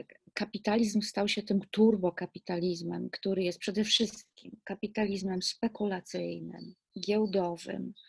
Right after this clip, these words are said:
kapi-, kapitalizmem, no, w zasadzie, e, w którym, no, nie wiem, no, jednostka już przestaje się liczyć jako taka. Nie, nie powiedziałam, że liczy się,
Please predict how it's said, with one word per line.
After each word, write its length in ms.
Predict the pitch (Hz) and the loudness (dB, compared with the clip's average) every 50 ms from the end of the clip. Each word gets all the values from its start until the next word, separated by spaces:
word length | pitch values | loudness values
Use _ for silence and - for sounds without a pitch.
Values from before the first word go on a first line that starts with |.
| - - - _ - | -20 -20 -18 _ -6
kapi-, 320 | - 208 - 220 202 - - - | -6 -4 -2 -4 -4 -4 -6 -6
kapitalizmem, 920 | - 202 208 - - - 202 190 202 226 214 208 196 190 190 190 190 185 185 - - - - - | -6 -6 -6 -6 -6 -6 -4 -2 0 0 0 0 -2 -2 -2 -2 -4 -4 -6 -8 -14 -16 -8 -2
no, 140 | 202 214 196 | -2 -2 -2
w 80 | 190 | -2
zasadzie, 840 | 185 180 - 208 202 - 214 214 208 196 190 196 196 190 190 185 185 - _ _ - - - - - - - | -4 -4 -4 -4 -2 -2 -2 -2 0 0 -2 -2 0 0 -2 -2 -4 -8 _ _ -20 -20 -20 -20 -16 -6 -4
e, 160 | - 170 - - _ | -2 -2 -4 -6 _
w 60 | _ | _
którym, 440 | - - - 202 202 196 190 190 190 | -10 -6 -4 -2 -2 -2 -2 -2 -2
no, 140 | 190 185 190 | -2 -2 0
nie 160 | 202 196 170 | 0 0 0
wiem, 180 | 170 180 170 175 | -2 -2 -2 -2
no, 60 | 180 | 0
jednostka 600 | 185 196 190 180 185 202 214 214 214 - - 196 | 2 2 2 2 2 2 2 2 2 2 2 2
już 140 | 190 180 - | 2 2 2
przestaje 480 | - - 190 - - - 208 196 185 | 0 0 -2 0 0 2 4 6 6
się 180 | 185 - 190 185 | 6 4 4 4
liczyć 440 | 175 180 165 - - - - - - | 4 2 2 2 0 -2 -2 -4 -6
jako 220 | - - - - | -6 -6 -8 -8
taka. 340 | - - - - - - 170 | -4 -4 -4 -2 -2 0 2
Nie, 260 | 175 180 175 175 175 - - - - - - | 2 2 2 0 0 -4 -8 -14 -14 -6 -4
nie 80 | - 175 | -2 2
powiedziałam, 360 | - 196 208 202 240 240 220 | 4 6 8 8 10 10 10
że 120 | 196 190 185 | 10 10 8
liczy 280 | 180 180 - - 175 | 6 4 4 2 2
się, 220 | - - 175 170 | 2 2 2 2